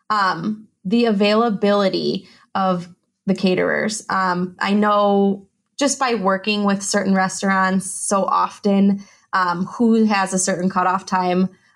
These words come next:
of, you know, twenty-four hours or forty-eight hours.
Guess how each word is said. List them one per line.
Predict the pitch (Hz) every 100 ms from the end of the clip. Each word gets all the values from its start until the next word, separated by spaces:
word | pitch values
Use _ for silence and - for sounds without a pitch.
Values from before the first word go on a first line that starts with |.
| -
of, | 185 180 175 175 -
you | 196
know, | 185 175
twenty-four | 185 190 185 185 180
hours | 170 170 160 180
or | 190
forty-eight | 185 220 202 196 185
hours. | 185 175 165 175 196